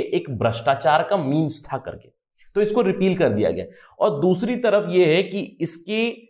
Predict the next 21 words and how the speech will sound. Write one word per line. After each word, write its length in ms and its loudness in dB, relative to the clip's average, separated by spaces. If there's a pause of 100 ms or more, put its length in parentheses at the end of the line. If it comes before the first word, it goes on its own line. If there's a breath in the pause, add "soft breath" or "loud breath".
(200)
रिपील 340 2
होने 220 2
के 100 -2
बाद 280 -2 (580)
श्रीनगर 400 0
हाई 180 2
कोर्ट 240 0
ने 80 -4
कहा 260 0
है 160 2
कि 200 -2
ये 120 -2
null 280 2
and 260 0
void 240 2
रहेगा। 440 2 (760)
null 320 2
and 240 -2
void 260 2 (140)
ab 180 2 (140)
initio, 580 0